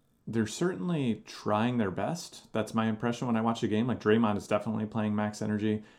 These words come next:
Uh, Wiggins, <laughs> I had to laugh and also sigh a little bit after watching Wiggins's I think it was,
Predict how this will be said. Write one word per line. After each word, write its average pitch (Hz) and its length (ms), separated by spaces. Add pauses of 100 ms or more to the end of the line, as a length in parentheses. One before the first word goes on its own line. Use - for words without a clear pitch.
(240)
Uh, 104 160
Wiggins, 101 640
<laughs> - 60
I - 320
had 135 220
to 104 100
laugh 104 420 (320)
and 107 120
also 98 260
sigh 98 320
a 104 60
little 107 160
bit 113 240 (500)
after 104 240
watching 98 360
Wiggins's 104 680 (260)
I 107 80
think 139 160
it 135 40
was, 110 100